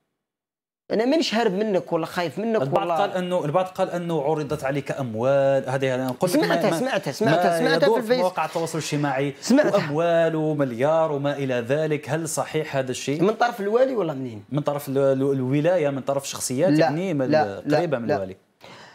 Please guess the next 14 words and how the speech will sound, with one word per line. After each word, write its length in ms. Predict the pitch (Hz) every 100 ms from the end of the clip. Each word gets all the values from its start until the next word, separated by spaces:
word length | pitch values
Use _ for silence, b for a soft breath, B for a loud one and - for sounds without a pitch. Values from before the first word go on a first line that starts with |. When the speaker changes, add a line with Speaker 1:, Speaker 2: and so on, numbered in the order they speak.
| B B B -
Speaker 1:
ما 100 | 170
عرضوا 440 | 165 180 160 175
عليا، 640 | 156 180 190 247 247 240 214
ماني 280 | 202 226
مستقبلها، 800 | 220 - 214 196 214 196 190 247
الحمد 320 | 233 180 208 247
لله، 180 | 196
احنا 200 | - 165
والدينا 480 | 165 185 160 185 196
ماناش 360 | 190 180 185 -
متربيين 500 | 170 165 165 170 160
على 140 | 147
هذيك 240 | 151 147
ال-، 120 | 131